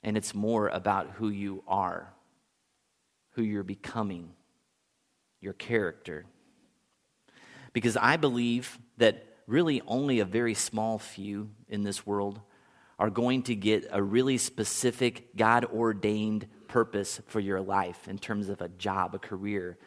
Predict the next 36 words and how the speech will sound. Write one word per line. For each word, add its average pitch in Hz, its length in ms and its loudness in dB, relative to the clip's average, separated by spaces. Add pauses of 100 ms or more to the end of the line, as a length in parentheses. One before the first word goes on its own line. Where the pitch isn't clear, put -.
(120)
a - 60 -6
task - 520 -6
that 92 140 -12
he's 95 120 -10
called 95 300 -10
you 95 80 -18
to. 85 260 -14 (280)
And 107 120 -2
usually 165 360 2
those 117 240 4
people 139 320 -4
who 110 160 -4
do 107 380 -2 (260)
suffer 107 480 -4
a 92 120 -6
lot. 87 460 -6 (600)
<laughs> - 600 -20
Read 139 220 0
some 139 180 0
of 127 80 0
their 113 80 0
stories. - 680 -6 (1400)
You 131 120 0
can 143 200 2
look 147 160 2
at 135 80 -2
the 127 60 0
Bible 113 400 4
and 110 120 -2
you 110 80 -2
can 113 120 -4
see 117 220 -2
specific 127 520 -2
examples 104 480 -2
of 98 120 -8
God 98 300 -2